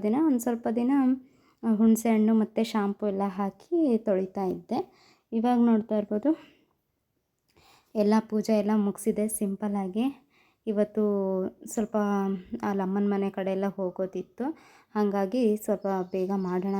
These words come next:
ಅಂತ ಮಾಡಿದೆ, ಆದರೂ ಬೇಗ ಆಗಲಿಲ್ಲ. ರಾತ್ರಿ ಶರಬತ್ತು ಹೆಂಗೈತೆ ಅಂತ ಹೇಳು.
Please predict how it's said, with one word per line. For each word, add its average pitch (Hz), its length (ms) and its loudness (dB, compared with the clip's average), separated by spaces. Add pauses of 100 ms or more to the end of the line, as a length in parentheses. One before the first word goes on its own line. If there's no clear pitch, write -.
ಅಂತ 185 120 -4 (160)
ಮಾಡಿದೆ, 185 280 -2 (120)
ಆದರೂ 185 280 -6
ಬೇಗ 175 200 -6 (180)
ಆಗಲಿಲ್ಲ. 175 360 -4 (960)
ರಾತ್ರಿ 214 400 -12 (4000)
ಶರಬತ್ತು 220 800 -8
ಹೆಂಗೈತೆ 214 540 0
ಅಂತ 208 160 -4
ಹೇಳು. 196 280 -6